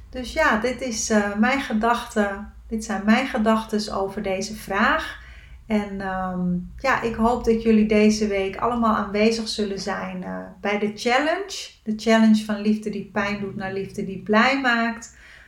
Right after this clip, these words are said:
Waarin ik weer allerlei nieuwe en ook oude inhoud met je zal delen. En, eh, jou weer verder kan helpen op dat stapje naar, eh,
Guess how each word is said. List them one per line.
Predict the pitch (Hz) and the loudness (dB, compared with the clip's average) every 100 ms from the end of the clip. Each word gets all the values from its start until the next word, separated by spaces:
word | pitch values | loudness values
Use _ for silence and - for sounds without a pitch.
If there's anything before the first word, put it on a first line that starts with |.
| _ | _
Waarin | 208 202 208 | -2 0 0
ik | 208 196 | -2 -4
weer | 196 196 | -4 -2
allerlei | 202 196 196 190 190 190 | -2 -2 -2 -2 -4 -6
nieuwe | 190 208 226 214 202 214 - - - _ | 2 6 8 6 2 -4 -12 -20 -20 _
en | 247 247 | -4 2
ook | 240 226 - | 2 2 2
oude | 208 214 208 196 196 185 - - _ | 6 6 4 0 -2 -8 -18 -20 _
inhoud | - 233 220 208 196 202 | -4 4 4 6 2 4
met | 214 214 | 6 6
je | - | 6
zal | - 196 180 | 0 0 0
delen. | 196 196 214 214 202 202 - _ _ _ | 0 4 6 6 6 -4 -12 _ _ _
En, | 214 202 196 | -2 -2 -6
eh, | - 185 190 190 - 196 | -6 -6 -6 -6 -8 -2
jou | 214 214 214 | 6 6 8
weer | 214 | 4
verder | 214 240 233 | 4 -2 -2
kan | 220 214 | 0 0
helpen | 208 190 190 185 196 185 185 - | 0 2 2 0 -2 -4 -6 -8
op | 214 214 | -8 -4
dat | 208 | -4
stapje | - - 180 180 190 180 | -4 -2 -2 -4 -8 -6
naar, | 180 180 180 180 | -4 -4 -6 -6
eh, | 175 175 | -8 -8